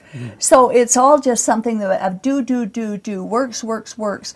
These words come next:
Speaker 2: And, and that's our heart, is we want the Mormon people, the Mormonism, uh, which includes the L D S and polygamists,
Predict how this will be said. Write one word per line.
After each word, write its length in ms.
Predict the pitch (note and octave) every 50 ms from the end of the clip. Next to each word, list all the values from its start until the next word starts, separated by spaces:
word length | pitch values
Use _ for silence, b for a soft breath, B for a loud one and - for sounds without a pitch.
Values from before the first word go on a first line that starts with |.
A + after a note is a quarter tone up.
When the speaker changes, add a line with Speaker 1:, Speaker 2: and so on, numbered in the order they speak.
| B B B B B B B
Speaker 2:
And, 260 | B B3 A#3+ A#3+ A#3 -
and 200 | - A#3+ A#3+ A#3+
that's 220 | C4+ C#4+ C#4+ C#4+ D#4
our 140 | D#4 D4 C#4
heart, 460 | - - - E4 E4+ F4+ C4+ G#3 -
is 160 | - A#3 A3+
we 140 | A3+ A#3 A#3
want 460 | A#3 A#3+ A#3+ A#3+ B3+ B3+ C4 - -
the 80 | B3 A#3+
Mormon 360 | A3 A3 A#3+ C4 C#4 C4+ C4
people, 380 | B3+ B3+ A#3+ - G#3+ G#3 G3+ G#3
the 320 | G#3 G#3+ - - - - -
Mormonism, 1040 | - A#3 A#3+ B3 B3 A#3 A3+ A3 A#3 B3+ C4+ - C#4 A#3 G3 - - G3 G#3 - - -
uh, 140 | - -
which 320 | G3 F#3+ A3 G#3 G3+ - A3
includes 520 | G#3+ G#3+ - - A3 A3 G#3 F#3 F#3+ G3+
the 100 | - -
L 120 | - G#3 G#3
D 160 | G#3+ G#3 G3+
S 180 | G3 G3 -
and 220 | G#3 G3+ G#3+ G#3+ -
polygamists, 580 | - G#3+ G#3 G3 G3 G3 G3 F#3+ F#3+ - -